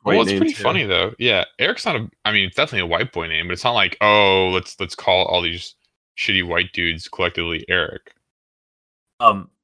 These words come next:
Speaker 3: so I have a Kyle theory because it peaked in, like, nineteen eighty-seven or eighty-eight at, like, fortieth most popular name in America or something like that. So it was never super popular.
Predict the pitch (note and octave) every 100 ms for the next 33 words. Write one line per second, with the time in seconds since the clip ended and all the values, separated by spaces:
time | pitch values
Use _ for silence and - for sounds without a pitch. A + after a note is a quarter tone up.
0 | _ - C3 B2 D3 D#3 - G2+ A#2+ -
1 | D3 D3+ E3 D#3+ - A2+ B2+ B2+ - -
2 | D3+ D#3+ - - C#3+ C3 A#2 G#2 G#2 G#2+
3 | B2 A#2 G2+ G#2 G#2 F2+ - - F#2 G#2
4 | G2+ F#2 F#2+ F#2+ F#2 G2 F#2 F#2 E2+ -
5 | - - G#2+ G#2 G#2+ G2+ G#2+ G2 - F#2+
6 | G2 G2 F2+ F2 F#2 F#2+ F2+ G2+ G2+ A2+
7 | A2+ G#2+ G#2 A2 - G#2 A2 A#2 - A2
8 | A#2+ B2 A#2+ C3 D3